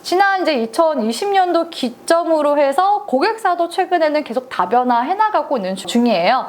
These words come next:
중국의 비오이 쪽과도 지금 거래 관계를 맺고 있기도 하고요. 엘지 디스플레이 그리고 최근에는 에스케이 하이닉스와도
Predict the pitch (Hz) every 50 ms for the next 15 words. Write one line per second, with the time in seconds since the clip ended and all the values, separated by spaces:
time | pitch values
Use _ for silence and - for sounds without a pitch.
0 | - - - - 269 277 302 339 359 294 339 339 339 339 339 339 330 339 - -
1 | - - - 247 311 370 403 403 370 320 233 - - 247 254 254 - 214 196 190
2 | 214 294 339 370 381 392 381 - - 202 190 196 208 - - 190 196 208 214 214
3 | 214 202 202 196 190 185 190 277 339 359 370 269 190 170 - - 220 185 170 175
4 | - 170 170 208 269 320 311 214 208 240 294 302 254 - - - - - - -
5 | - 202 233 269 330 359 359 403 427 403 349 381 349 - - - - - - 330
6 | 311 302 277 262 277 320 339 302 226 170 147 - - - - 233 247 240 233 247
7 | 349 381 403 415 403 403 - 370 320 349 339 302 294 285 311 339 349 320 - -
8 | - 220 240 302 - - - - - 349 339 330 330 - - 415 480 508 508 494
9 | 466 466 427 339 - - - - 311 302 285 269 247 226 226 233 320 381 415 453
10 | 480 494 480